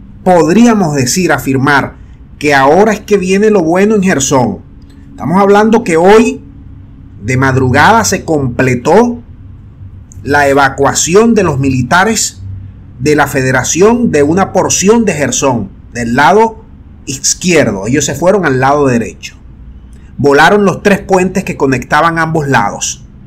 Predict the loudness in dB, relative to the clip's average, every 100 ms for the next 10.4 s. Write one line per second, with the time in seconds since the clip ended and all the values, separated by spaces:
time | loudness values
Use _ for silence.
0 | -20 -20 -20 -20 -20 -6 2 4 4 -2
1 | -14 -16 -8 -4 -2 0 0 2 4 4
2 | 0 -6 -16 -8 -6 -2 -4 -4 0 2
3 | 2 0 -4 -12 -18 -20 -20 -20 -8 -2
4 | 0 0 -2 -2 0 2 2 0 -2 -10
5 | -8 -2 -2 0 -2 -2 0 2 2 0
6 | -6 -12 -10 -2 0 2 0 0 0 0
7 | 0 0 2 2 2 0 0 0 -2 -4
8 | -4 -4 -2 -2 0 -2 -8 -16 -20 -20
9 | -14 -8 0 4 4 2 0 -2 0 2
10 | 4 4 0